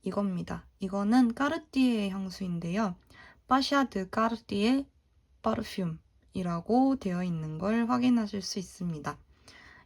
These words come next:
이 향수는 전에 중고거래, 중고거래 하러 갔을 때 그 상대방 거래자분이 고맙다고 선물로 주셔서 그때부터 뿌리기 시작한 향수인데요. 진짜 너무너무 좋아서,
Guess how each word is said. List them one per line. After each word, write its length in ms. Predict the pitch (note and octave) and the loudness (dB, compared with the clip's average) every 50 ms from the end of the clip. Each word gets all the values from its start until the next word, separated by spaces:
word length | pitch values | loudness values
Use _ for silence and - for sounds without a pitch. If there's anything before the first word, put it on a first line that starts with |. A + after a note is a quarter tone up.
| _ - | _ -2
이 140 | G#3 G#3 A3+ | 0 2 2
향수는 580 | C4 D4 D4 C4 - C#4 C4 C#4 D4 C4+ A3+ | 2 0 -2 -2 0 2 2 4 4 2 0
전에 340 | - G3 F#3+ F#3+ F#3+ G3 F#3+ | 0 -2 -4 -4 -4 -4 -4
중고거래, 800 | - - G#3 G#3 A3 A3+ C4+ C#4 C#4 C4+ B3+ A#3+ A3+ A3+ - - | -4 -4 -2 -2 0 0 0 0 0 0 0 0 -2 -4 -6 -8
중고거래 640 | - - G#3 A3 A#3 C#4 C#4 C#4 B3 A3+ G#3 G3+ | -6 -2 0 0 0 0 0 0 0 0 0 0
하러 280 | G3 G3 A3 A3+ A3+ G#3 | 0 0 -2 -2 -2 -2
갔을 320 | G3 F#3+ F3 - - F#3+ | -4 -6 -10 -12 -12 -12
때 380 | F3 - - A#3 G#3+ F3+ D#3 - - - - - - - - - - | -10 -6 -4 -2 -2 -2 -4 -8 -14 -20 -20 -20 -20 -20 -16 -12 -10
그 100 | F#3 F#3 | -8 -4
상대방 600 | G3 B3 C4+ C#4+ D#4 D#4+ C#4+ C#4 C4+ A#3+ A3+ - | 0 2 2 2 2 2 4 4 4 4 4 2
거래자분이 720 | - F3 F3 F#3+ G3+ G3 G3+ F#3+ F#3 F#3 E3+ E3+ E3+ E3+ | -2 -2 -2 -2 -2 -2 -2 -4 -4 -6 -8 -8 -8 -8
고맙다고 720 | - - - F3+ F#3+ G#3+ G#3 - _ F#3 F3+ F3 F3+ E3+ E3+ | -8 -8 -6 -4 -2 -4 -4 -4 _ -4 -4 -4 -4 -6 -6
선물로 480 | - A#3+ B3 C4 C4+ C4+ C4 B3 A3+ G#3 | -2 2 4 4 6 6 4 4 2 0
주셔서 560 | - - F3 - F#3 F3+ F3 - E3+ E3+ E3+ | -4 -6 -6 -6 -4 -4 -4 -4 -6 -6 -6
그때부터 880 | - - - - F#3 F#3 F3 F3 D#3+ - - F3 E3 D#3+ D#3+ D#3 - - | -8 -12 -8 -6 -4 -4 -4 -6 -8 -10 -8 -6 -6 -6 -6 -8 -8 -6
뿌리기 360 | - A3 A3+ A#3 G#3+ A3 G#3+ | -4 -2 0 0 0 0 -2
시작한 480 | - - - G#3 - - - G3+ G3 F#3+ | -2 -4 -6 -6 -6 -6 -4 -4 -2 -2
향수인데요. 840 | G#3 A3 A3 G#3+ - A3 G3+ F3+ F3 E3 E3+ E3+ F#3 G#3+ G#3 F3+ - - - - - - _ _ | -2 -2 -2 -2 -2 -2 -2 -2 -2 -4 -4 -2 -2 -2 -2 -2 -4 -10 -20 -20 -20 -20 _ _
진짜 400 | - - - G#3 G3+ - G#3+ G#3 | -8 -4 -2 -2 2 2 2 2
너무너무 600 | F#3+ F#3 G3 A3+ B3+ C#4+ C#4+ C#4 C4+ B3+ A#3+ A3 | 4 2 4 4 4 4 4 6 6 6 6 4
좋아서, 640 | - - - F3 E3+ E3 E3+ - A3+ G#3+ F3+ E3+ - | 2 -2 -2 -4 -4 -4 -2 -2 0 0 0 -2 -4